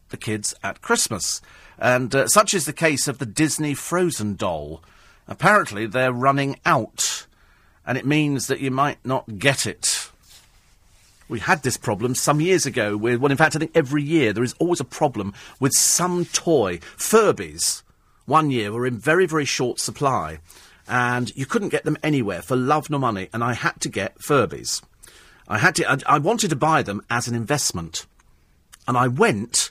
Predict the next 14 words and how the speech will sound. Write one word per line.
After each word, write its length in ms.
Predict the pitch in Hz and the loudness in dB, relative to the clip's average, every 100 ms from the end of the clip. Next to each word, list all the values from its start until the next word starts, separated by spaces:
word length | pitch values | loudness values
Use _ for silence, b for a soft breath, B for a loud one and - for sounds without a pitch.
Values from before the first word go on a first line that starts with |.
| b b b b b b | b b b b b b
on 160 | 196 262 | 2 4
the 100 | 220 | 2
off 180 | 160 - | 2 0
chance, 440 | - 90 98 - | -4 -4 -6 -6
into 240 | 139 139 - | -4 -6 -4
Argos 840 | 170 165 120 90 80 - - - - _ _ _ | -4 -4 -4 -8 -4 -4 -4 -6 -12 _ _ _
in 160 | 127 120 | -2 0
Richmond. 400 | 143 - - 80 | 0 -2 -6 -6
It's 120 | - | -2
not 140 | 160 92 | -2 -2
there 180 | 98 | -4
anymore. 300 | 80 78 62 - B B B - | -6 -10 -14 -18 B B B 0
And, 540 | 123 127 123 127 120 | 2 4 2 0 0
uh, 260 | 131 127 | 4 4